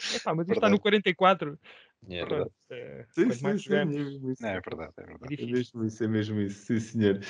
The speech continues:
Speaker 4: Hum, então, e o meu número oito, eh, é o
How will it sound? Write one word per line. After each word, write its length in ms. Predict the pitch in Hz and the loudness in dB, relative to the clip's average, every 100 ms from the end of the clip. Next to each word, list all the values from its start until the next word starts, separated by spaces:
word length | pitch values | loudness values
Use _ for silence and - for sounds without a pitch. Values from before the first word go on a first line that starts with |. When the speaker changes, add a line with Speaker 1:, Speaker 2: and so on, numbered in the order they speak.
| - - - | -12 -14 4
Speaker 4:
Hum, 520 | 143 143 143 143 143 - | 10 10 8 4 0 2
então, 400 | 143 180 190 202 - | 6 8 8 6 6
e 180 | 117 | 6
o 60 | 113 | 8
meu 500 | 113 117 117 117 - | 8 8 8 6 2
número 560 | 120 123 120 120 117 - | 4 4 6 4 2 6
oito, 440 | 117 120 123 226 - - - | 8 8 6 -4 -4 -10 4
eh, 440 | 143 147 147 151 143 | 8 10 10 8 10
é 340 | 135 156 - | 8 8 4
o 280 | 160 175 185 | 4 4 2